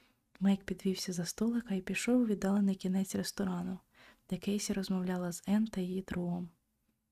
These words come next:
Я подумав, чи вони, бува, не обговорювали щось із того, про що я казав. За мить Кейсі встала, і вони з Майком повернулися до мене. "Як вам пиріг?" запитала Кейсі, коли вони сіли. "Чудовий", усміхнувся я.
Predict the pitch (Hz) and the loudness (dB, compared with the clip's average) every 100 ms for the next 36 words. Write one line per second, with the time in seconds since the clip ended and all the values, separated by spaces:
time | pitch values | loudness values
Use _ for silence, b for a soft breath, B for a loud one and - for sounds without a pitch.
0 | _ 185 185 190 180 214 226 208 - 190 | _ -6 -6 -4 0 4 4 2 -2 4
1 | 220 226 208 208 196 180 - 180 196 208 | 6 6 4 4 4 0 -2 -2 0 0
2 | 196 185 180 196 - 190 - 175 202 - | 0 0 -2 -6 -6 -6 -4 -4 -4 -2
3 | 190 - 185 185 190 180 180 175 _ _ | -4 -4 -6 -4 -6 -4 -6 -8 _ _
4 | b b b b b b b b b b | b b b b b b b b b b
5 | _ - 190 208 247 240 196 190 190 - | _ -2 4 6 4 2 -2 -2 -6 -4
6 | 202 233 240 233 - 190 208 247 233 220 | 0 2 2 0 -2 4 6 8 6 2
7 | 220 202 196 180 185 196 190 190 185 180 | 2 0 0 0 2 0 0 -2 0 0
8 | 175 175 - _ _ _ _ 214 226 208 | 0 -4 -8 _ _ _ _ 0 4 2
9 | 180 185 185 226 - _ - 185 190 226 | 2 0 0 0 -6 _ -4 -2 -2 -2
10 | 240 190 - 202 - - 190 202 190 190 | -2 -2 -2 -2 -4 -4 0 4 4 2
11 | - 185 180 175 _ B B B B B | 0 -2 -4 -6 _ B B B B B
12 | B - - 95 90 - 87 - _ _ | B -8 -4 0 0 -2 -4 -6 _ _
13 | _ _ - - 185 175 185 175 - 175 | _ _ -12 -2 -2 0 0 0 -4 -2
14 | 185 | -2